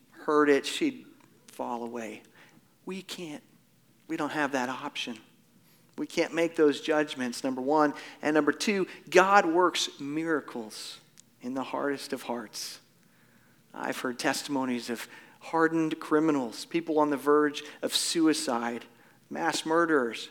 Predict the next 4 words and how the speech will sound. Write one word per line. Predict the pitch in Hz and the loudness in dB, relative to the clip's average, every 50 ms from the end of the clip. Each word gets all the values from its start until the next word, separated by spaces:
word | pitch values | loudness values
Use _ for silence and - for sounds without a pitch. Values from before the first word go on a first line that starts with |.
| - _ - | -18 _ -20
terrorists | - - - 180 175 165 160 156 143 135 - - - | -16 -8 -4 -2 0 2 2 2 0 0 -4 -8 -8
like | 139 131 - - - | -10 -10 -10 -14 -18
Paul, | - 160 160 160 151 135 120 - _ _ _ _ _ _ _ _ _ _ _ _ _ _ _ - - - - - _ _ - - | -14 -12 -12 -12 -12 -14 -18 -20 _ _ _ _ _ _ _ _ _ _ _ _ _ _ _ -20 -20 -20 -20 -20 _ _ -14 -12
addicts, | - - - 170 151 117 - - - - - - - | -8 -6 -4 -4 -4 -6 -8 -12 -14 -14 -14 -14 -16